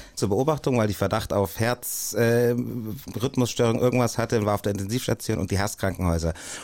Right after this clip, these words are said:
Und dann fragte sie irgendwann nach drei Tagen, wo alles durchgecheckt war und sie auch wieder, äh, sich rausgestellt hat, sie ist fit,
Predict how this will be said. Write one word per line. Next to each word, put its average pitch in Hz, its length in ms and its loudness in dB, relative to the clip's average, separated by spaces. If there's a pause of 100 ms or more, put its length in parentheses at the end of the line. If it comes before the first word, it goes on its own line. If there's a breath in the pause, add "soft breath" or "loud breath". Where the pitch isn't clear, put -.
(100)
Und 113 80 6
dann 104 100 8
fragte 127 280 0
sie 123 120 2
irgendwann 117 320 4
nach 104 100 2
drei 107 180 2
Tagen, 123 320 0
wo 110 60 2
alles 101 240 2
durchgecheckt 139 560 -2
war 123 100 2
und 113 140 0
sie 113 180 2
auch - 200 0
wieder, 101 260 4 (260)
äh, 107 180 4
sich 101 300 0
rausgestellt 110 420 4
hat, 101 80 -4
sie 107 100 -2
ist 87 120 -4
fit, 175 260 -2